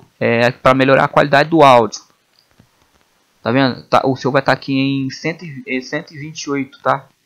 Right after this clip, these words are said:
Bitrate de cento e vinte e oito. Se eu botar trezentos e vinte, que vai melhorar o máximo possível e vai tirar até o ruído, tá, galera? Vai diminuir bastante o ruído aí, o rui-, o ruído do seu vídeo, tá?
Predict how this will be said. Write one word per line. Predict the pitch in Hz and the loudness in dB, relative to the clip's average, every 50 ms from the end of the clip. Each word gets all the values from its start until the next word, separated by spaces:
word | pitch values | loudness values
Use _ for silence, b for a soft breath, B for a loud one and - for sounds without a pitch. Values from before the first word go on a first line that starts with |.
| _ _ _ _ _ _ _ _ | _ _ _ _ _ _ _ _
Bitrate | - - 117 127 131 - - 131 135 139 - | -14 -8 -6 -6 -4 -2 0 0 -2 -2 -4
de | - - | -10 -8
cento | - 151 147 | -6 -6 -6
e | 156 156 | -6 -8
vinte | 165 160 - | -10 -8 -4
e | - | -4
oito. | 151 127 | -4 -4
Se | - 139 | -2 -2
eu | |
botar | 131 139 143 143 | -2 -2 -2 -2
trezentos | - 160 156 147 139 156 165 170 | -2 -2 -4 -4 -4 -4 -4 -4
e | 175 | -4
vinte, | 156 156 160 143 127 - - - - _ _ b b b b b b b _ | -4 -4 -4 -4 -6 -8 -10 -14 -16 _ _ b b b b b b b _
que | - - 123 | -10 -6 -2
vai | 135 127 | 0 0
melhorar | 131 131 131 131 131 135 | 2 2 2 2 2 2
o | 151 | 2
máximo | 147 131 127 131 151 - - 160 156 | 2 0 0 0 -2 -4 -6 -10 -8
possível | 165 156 - - - - 151 165 | -8 -10 -10 -8 -8 -6 -6 -4
e | 156 | -2
vai | 147 139 | -4 -4
tirar | - - 147 135 | -4 -4 -4 -4
até | 147 - 151 151 | -2 -2 -2 -2
o | 160 | -2
ruído, | 165 180 185 175 160 151 143 135 131 | -2 -2 -4 -2 -2 -4 -4 -4 -2
tá, | - 143 143 | 0 0 0
galera? | 139 123 113 113 | 0 -2 -4 -6
Vai | 113 117 117 117 _ | -8 -8 -10 -12 _
diminuir | _ 113 120 120 123 127 131 131 131 135 143 143 | _ -18 -16 -10 -8 -6 -4 -4 -4 -4 -4 -2
bastante | 139 131 131 - 143 139 - | -2 -4 -4 -6 -14 -16 -12
o | 151 | -10
ruído | 151 143 139 143 139 139 | -8 -8 -8 -8 -10 -10
aí, | 139 143 - b b b b b b b b b | -10 -12 -14 b b b b b b b b b
o | 127 | -6
rui-, | 123 127 135 131 131 - | -2 0 0 0 -2 -4
o | - 139 135 131 131 123 120 117 | -6 -6 -6 -4 -4 -4 -6 -8
ruído | 117 120 147 147 135 139 139 151 | -8 -4 -2 -2 -2 -2 -2 -6
do | 143 143 | -8 -8
seu | - - 160 156 | -6 -6 -4 -4
vídeo, | 131 120 117 110 107 - | -4 -6 -8 -8 -8 -6
tá? | - 131 139 135 | -4 -4 -4 -6